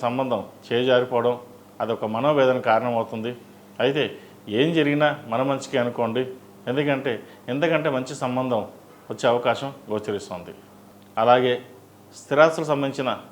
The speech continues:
విషయ వ్యవహారాలు ఏవైతే ఉన్నాయో ఈ వారం ఒక కొలిక్కి వస్తుంది. భూ సంబంధించిన విషయ వ్యవహారాలు కూడా సానుకూల పడతాయి. ఒక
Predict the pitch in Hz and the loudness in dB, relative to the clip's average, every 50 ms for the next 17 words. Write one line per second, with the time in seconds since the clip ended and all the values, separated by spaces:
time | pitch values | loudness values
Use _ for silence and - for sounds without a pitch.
0 | - 113 113 110 - 156 151 139 135 127 131 131 127 117 113 117 123 117 123 117 | -12 -12 -10 -6 -2 2 4 4 4 4 4 2 2 2 2 0 0 0 0 -2
1 | 113 117 117 117 120 120 - - - - - - - - 113 110 113 120 131 131 | 0 -2 -2 -2 -2 -2 -4 -8 -18 -20 -20 -18 -10 -4 0 4 6 6 6 4
2 | 110 87 - - - - 101 - - 117 123 131 127 - 123 110 107 - - 107 | 2 -2 -8 -14 -14 -14 -12 -2 0 0 0 0 -2 -2 -2 -2 -2 -4 -8 -6
3 | 107 120 127 123 - - - - - - - - - - - - - 120 139 151 | -6 -6 -6 -8 -12 -20 -20 -20 -20 -20 -20 -20 -20 -20 -20 -12 -4 0 0 2
4 | 151 156 143 147 143 143 139 - 139 131 123 120 120 139 127 123 123 127 123 120 | 2 2 2 2 0 -2 -2 0 0 0 0 -2 0 0 2 2 4 4 2 2
5 | 117 120 123 120 110 95 - - - - - - 107 110 120 123 135 131 131 117 | 0 2 2 2 2 2 0 -6 -16 -16 -6 -4 -2 -2 -2 0 0 0 2 2
6 | 120 110 107 - 120 117 123 120 - - - - - - - - - - - 123 | 0 0 0 0 -2 -2 -2 -4 -10 -18 -20 -20 -20 -20 -20 -20 -20 -10 -8 -4
7 | 113 123 | 0 0